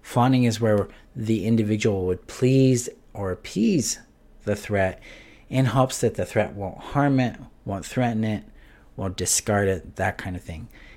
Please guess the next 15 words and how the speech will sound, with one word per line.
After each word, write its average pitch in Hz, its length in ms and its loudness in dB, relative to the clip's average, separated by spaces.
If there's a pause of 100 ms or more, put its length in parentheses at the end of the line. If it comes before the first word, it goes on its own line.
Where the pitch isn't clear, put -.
(120)
In - 120 -14 (140)
other 208 220 4
words, 104 460 -2 (840)
a 101 120 -6
way 110 240 2
of 104 120 4
looking 110 300 0
at 98 140 -2
fawning 113 300 2
is 104 100 -4
trying 160 260 0
to 156 60 -2
get 131 220 0
the 120 200 -2
other 120 460 4